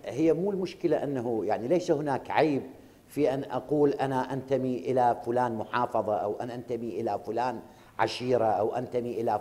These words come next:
فلان ديانة وإلى قومية وإلى مذهب، لكن يفترض هذا الانتماء يجب أن، يعني أن يرتبط وأن لا يعلو على الانتماء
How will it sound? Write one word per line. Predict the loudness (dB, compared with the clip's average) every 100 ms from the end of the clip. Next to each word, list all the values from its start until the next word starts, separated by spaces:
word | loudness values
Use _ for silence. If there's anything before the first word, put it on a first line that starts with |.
| 0
فلان | 0 0 -2
ديانة | -4 -2 0 -2 -8 -10 -18 -20 -2
وإلى | 0 2 2 2
قومية | 0 0 -2 -4 -2
وإلى | -2 0 0 0
مذهب، | -2 -6 -10 -10 -12 -20 -20 -4
لكن | 0 0 2
يفترض | 0 4 6 6 4 6
هذا | 6 6
الانتماء | 2 -4 -4 -2 0 -2 -6 -18 -20 -8
يجب | 4 4 4 0 -2
أن، | -2 0
يعني | 2 4 0 -2
أن | 0 4
يرتبط | 4 6 4 4 2 -10 -18 2
وأن | 4 4 2 8
لا | 10
يعلو | 10 8 6 4
على | 4 6 6 4 0
الانتماء | -2 -2 -8 -4 -2 -2